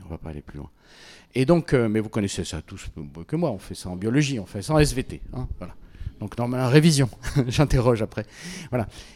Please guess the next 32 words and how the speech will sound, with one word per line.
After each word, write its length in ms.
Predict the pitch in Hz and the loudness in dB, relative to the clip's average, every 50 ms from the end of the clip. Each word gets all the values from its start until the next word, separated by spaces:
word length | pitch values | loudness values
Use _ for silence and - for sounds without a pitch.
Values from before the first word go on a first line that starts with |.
| - - | -12 -2
Et 120 | - 151 151 | 2 2 4
donc, 300 | 160 190 196 180 - 175 | 6 4 4 4 6 6
euh, 260 | 160 147 135 127 - - - - - - - - | 8 8 6 4 -2 -8 -20 -20 -20 -18 -8 -2
euh, 220 | 120 120 117 110 - - | 0 2 2 2 0 0
on 120 | 131 139 | 2 4
prend 220 | 135 - - 196 185 | 6 8 8 8 6
ce 160 | - - 147 | 6 6 4
glucose, 540 | 123 120 123 113 - 170 185 220 277 277 - - - | 4 4 0 2 4 6 8 8 6 4 -4 -8 0
le, 240 | - 143 165 170 - - 127 - - | 6 10 10 10 10 8 2 4 8
et 60 | 143 147 | 10 12
le 120 | 160 156 | 12 12
foie 400 | - - - 175 185 190 202 - - | 12 10 10 8 6 6 4 2 0
en 100 | 135 139 | 0 2
garde 400 | 139 147 143 143 160 196 240 208 - _ _ _ _ | 4 6 6 4 4 2 -2 -4 -6 _ _ _ _
pour 160 | - 151 127 131 | 10 10 10 10
lui, 220 | 123 123 131 190 - - _ _ _ _ _ _ _ _ _ _ _ _ - - - - | 4 2 0 -2 -6 -16 _ _ _ _ _ _ _ _ _ _ _ _ -20 -20 -8 0
mais 220 | 123 135 143 139 | 4 6 6 6
pas 260 | 127 - - - 208 180 | 6 2 2 2 2 4
que 120 | - 175 | 4 2
pour 220 | 143 - 139 110 | 2 2 -2 -2
lui. 180 | 107 95 95 92 _ _ _ - | -2 -6 -8 -10 _ _ _ -8
C'est 240 | - - - 143 | -6 0 2 4
le 220 | 139 139 143 143 127 | 4 6 6 4 4
seul 520 | - - - - 190 190 180 151 127 - - - | 2 0 2 4 6 6 8 6 4 0 0 0
organe 440 | 143 131 123 135 147 156 175 185 - | -2 -2 0 0 -2 0 0 -2 -2
qui 120 | - 143 | 0 2
a 60 | 123 | 2
la 80 | 123 120 | 2 2
réserve 360 | 131 123 113 135 143 139 - | 0 0 0 0 -2 -2 -4
pour 140 | - 123 113 | -6 -6 -6
le 60 | 113 | -4
cerveau. 380 | - - 110 98 85 82 - | -4 -4 -6 -6 -6 -10 -12